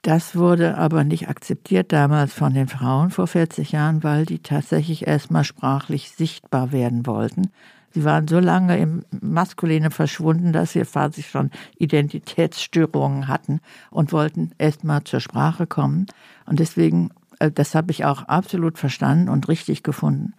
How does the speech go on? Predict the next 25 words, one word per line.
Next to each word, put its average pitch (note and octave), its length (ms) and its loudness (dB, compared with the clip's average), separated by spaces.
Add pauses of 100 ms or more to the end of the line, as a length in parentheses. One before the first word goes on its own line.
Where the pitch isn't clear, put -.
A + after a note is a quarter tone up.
(400)
Und - 80 0
deswegen D#3+ 300 4
habe E3 140 2
ich - 40 -20
dieses D3+ 240 0
Zwei-Phasen-Modell D#3 1080 0
entwickelt. D3+ 640 0
Also D3 280 0
wir D3 180 2 (200)
forcieren F3 720 0
erstmal D3+ 440 0
das D3 160 -2
Femininum. D3+ 680 2 (440)
Und C#3+ 180 2
wenn D#3 220 4
die D#3 160 2
Gesellschaft D3+ 640 0
dann C#3+ 240 2
begriffen D3 500 0
hat, C#3 240 2
dass C3+ 160 0
die C#3+ 140 -2
Frauen C#3 340 -2
gleichberechtigt C3+ 880 -2
sind, C#3 240 0